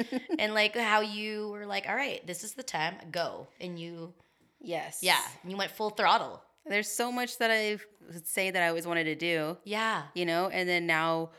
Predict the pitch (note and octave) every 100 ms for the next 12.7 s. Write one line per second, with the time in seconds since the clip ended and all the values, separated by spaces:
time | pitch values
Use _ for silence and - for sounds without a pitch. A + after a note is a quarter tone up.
0 | - _ - E3+ E3 D#3+ - F#3 E3+ -
1 | F3 F3+ E3+ E3 E3 D#3+ D#3+ D#3 - F3
2 | G#3+ G#3+ - F#3+ F#3 F3+ E3+ - E3+ F3
3 | - E3+ F#3 F3+ E3 D#3+ - - _ E3
4 | E3 D#3+ D#3+ D#3 D3 - D#3+ B2+ - E3+
5 | E3 D#3+ F3+ F3+ D#3 D3 D#3 D3 C#3+ C#3+
6 | C3 D#3+ D#3+ - F#3 F#3 E3 D#3+ - -
7 | - _ _ _ _ E3+ D#3 D3+ D#3+ -
8 | E3 D#3+ D3+ - D#3 D#3 D3 C#3 C#3 D#3
9 | _ D#3+ D3+ D3 C#3 A#2+ _ _ _ _
10 | _ _ _ - - _ _ _ - -
11 | D#4+ D#4+ E4+ - A3+ A#3+ C4+ A#3+ A#3 F#3
12 | E3 D#3 - A#3 F#4 B3